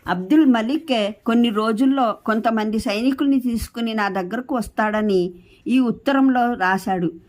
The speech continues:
ఇప్పుడు ఆ అవసరం లేదు. దానివల్ల ఎలాంటి ప్రయోజనం ఉండదని అతనికి చెప్పండి," అని అన్నాడు. ఆ తర్వాత సుల్తాన్ జలాలుద్దీన్ తన గుడారంలోకి వెళ్ళిపోయాడు.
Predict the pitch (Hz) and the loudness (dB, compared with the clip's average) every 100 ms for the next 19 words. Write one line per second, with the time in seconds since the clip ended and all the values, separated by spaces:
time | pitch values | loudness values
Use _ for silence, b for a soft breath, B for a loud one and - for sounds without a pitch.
0 | b 220 - 247 226 190 202 196 240 226 | b -6 -2 0 0 -2 -4 -4 -4 -2
1 | 202 175 170 - b b 196 226 247 233 | -2 -2 -4 -10 b b 0 0 2 0
2 | 233 262 214 220 240 277 262 262 247 269 | 2 2 2 0 -2 -4 -2 -2 0 0
3 | 269 214 208 226 226 226 208 - 220 214 | 0 0 0 0 0 0 -2 -4 -4 -2
4 | 214 226 202 185 - 196 185 190 196 285 | -4 -4 -4 -4 -2 0 0 0 0 2
5 | 170 151 143 139 _ b b b 220 247 | 2 2 -2 -12 _ b b b -2 0
6 | 247 254 285 277 254 233 220 285 285 233 | 0 -2 -4 -4 -4 -6 -4 0 0 0
7 | 208 220 247 262 226 254 247 226 185 196 | 0 0 0 -2 -2 -2 -2 -4 -4 -2
8 | 202 202 208 190 185 277 226 170 165 160 | 0 -2 -2 -4 -2 0 2 2 0 -2
9 | 156 151 | -4 -4